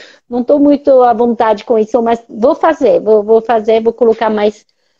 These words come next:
mais comida, né? É,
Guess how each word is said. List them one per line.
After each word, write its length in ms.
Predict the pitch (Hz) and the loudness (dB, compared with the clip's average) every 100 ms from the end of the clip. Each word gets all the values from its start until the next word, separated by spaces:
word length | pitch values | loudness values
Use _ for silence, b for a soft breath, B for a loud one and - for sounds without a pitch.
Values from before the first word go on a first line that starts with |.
| _ _ | _ _
mais 180 | 214 202 | -6 -6
comida, 600 | - 208 214 277 294 302 - _ _ | -6 -2 2 2 2 -2 -8 _ _
né? 360 | 196 214 262 - | -6 -2 -2 -2
É, 460 | 214 208 202 202 | 0 2 2 0